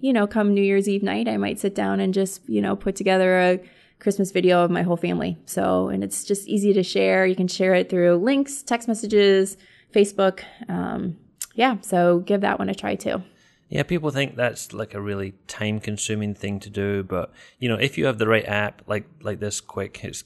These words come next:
Speaker 2: Q U I K.
Speaker 1: Right.
Speaker 2: Then, yeah, it's just simple as tapping on some photos, hitting next, choosing the theme, choosing your music, and that's it. It does all the magic f-, stuff for you, and it
Speaker 1: Right.
Speaker 2: takes us all the way back full circle to, like, those Adobe apps. It makes
Speaker 1: Yeah.
Speaker 2: you look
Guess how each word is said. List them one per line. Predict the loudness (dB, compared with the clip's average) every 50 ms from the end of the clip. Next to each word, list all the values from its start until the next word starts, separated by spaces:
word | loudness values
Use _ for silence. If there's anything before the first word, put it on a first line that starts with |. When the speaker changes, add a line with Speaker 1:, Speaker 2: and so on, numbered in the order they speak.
| _
Speaker 2:
Q | -20 -12 -8 -6 -6 -6 -6 -4
U | -4 -4 -4 -4 -6 -8 -10
I | -8 -8 -8 -8 -12 _ _ _
K. | -18 -14 -10 -10 -8 -8 -10 -12 -12 -16 _ -20 -12
Speaker 1:
Right. | -4 -2 0 0 0 0 -2 -6 -4 0
Speaker 2:
Then, | 2 2 2 2 0 -2 -4 -8 -10 _
yeah, | -4 -4 -4
it's | -2 -4 -4 -6 -8 -12 _
just | _ -2 -2 -2 -2 -4 -8 -6
simple | -4 -4 -4 -4 -4 -4 -4 -4 -4 -4
as | -4 -4 -4 -6 -8 -12 -14 _
tapping | -6 -4 -4 -2 -2 -2
on | -2 -2 -2
some | -4 -6 -4
photos, | -2 0 0 0 0 -2 -2 -4 -8 -12 -18 _ _ _ _ _
hitting | -6 -4 -4 -2 -2 -2
next, | -2 -2 -2 -2 -4 -6 -10 -12
choosing | -8 -6 -6 -4 -4 -4
the | -6 -6
theme, | -4 -2 -2 -2 -2 -2 -4 -4 -6 -8 -12 -18 _ _ _
choosing | -10 -8 -6 -4 -4
your | -4 -2
music, | -2 -2 -2 -2 -2 -2 -4 -4 -4 -8 -12 -20 _ _ _ _ _ _
and | -6 -4
that's | -2 2
it. | 2 2 2 2 -2 -6
It | -2 0
does | 2 2 2 2
all | 2
the | 0 0
magic | 0 0 0 -2 -4 -10 -12
f-, | -16 _ _ -18
stuff | -10 -6 -4 -4 -4 -4
for | -4 -2 0 0 0
you, | 0 -2 -4 -4
and | -4 -6
it | -8 -10 -10 -12 _
Speaker 1:
Right. | -2 0 0 0 0 -2 -8 _
Speaker 2:
takes | -2 -2 -2 0 -2
us | 0 2
all | 2 2 2
the | 2
way | 0
back | 2 2 2 0 0 -2
full | -4 -4 -4 -2
circle | -2 -4 -4 -4 -6 -8 -10
to, | -6 -6
like, | -6 -6 -6
those | -10 -12
Adobe | -6 -4 -2 -2 -2 -4 -6
apps. | -8 -8 -10 -12 -12 -12
It | -10 -6
makes | -4 -4 0 0 2
Speaker 1:
Yeah. | 2 4 4 2
Speaker 2:
you | 2 4
look | 2 2 0 -2